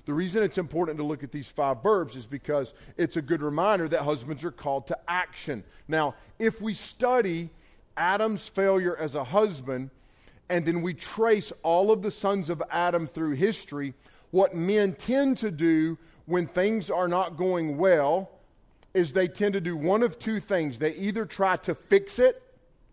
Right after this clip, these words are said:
right, men? "I wanna fix it. If it's broke, I wanna fix it, like, right now." And we've all learned probably, even, even some of the newlyweds in the room have probably already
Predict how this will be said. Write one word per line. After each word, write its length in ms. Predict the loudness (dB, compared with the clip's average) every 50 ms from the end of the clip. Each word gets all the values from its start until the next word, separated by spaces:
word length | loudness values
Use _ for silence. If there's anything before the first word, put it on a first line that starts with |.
| _ _ _ _ 0
right, 200 | 2 2 2 4
men? 340 | 4 4 4 4 2 0 -4 -12 _ _ -6 -2
"I 60 | 0
wanna 160 | 2 2 2
fix 340 | 4 4 4 2 2 0 -8
it. 160 | -10 -10 -10 -16 -20 _ -8 -6
If 120 | -4 -2
it's 120 | -2 -4 -2
broke, 440 | 4 6 6 6 6 4 0 -10 -6 -2
I 60 | 0
wanna 160 | 0 0 2
fix 280 | 4 4 4 4 2 -2
it, 100 | -6 -6
like, 180 | -6 -4 -4
right 280 | 0 2 2 2 2 2
now." 300 | 0 -2 -2 -2 -4 -8 -12 _ -20 -14 -6 -2
And 160 | -2 0 0
we've 160 | 0 2 6
all 200 | 6 8 8 8
learned 320 | 6 4 2 0 -2 -4 -2
probably, 600 | 0 2 2 2 2 0 2 2 2 2 0 -4 -12 -14 -6 -4
even, 360 | -2 0 2 0 0 0 -4 -4
even 300 | -2 0 0 2 0 -2
some 240 | -2 -2 -2 -2 0
of 60 | 0
the 60 | 0 0
newlyweds 800 | 0 0 0 0 2 0 0 0 2 2 2 2 2 0 -2 -6
in 100 | -6 -4
the 80 | -4
room 280 | -2 -2 -2 -2 -2 -2
have 160 | -4 -4 -4
probably 320 | -2 -2 -2 -2 -2 -2
already 400 | -2 0 0 -2 -2 -4 -8 -14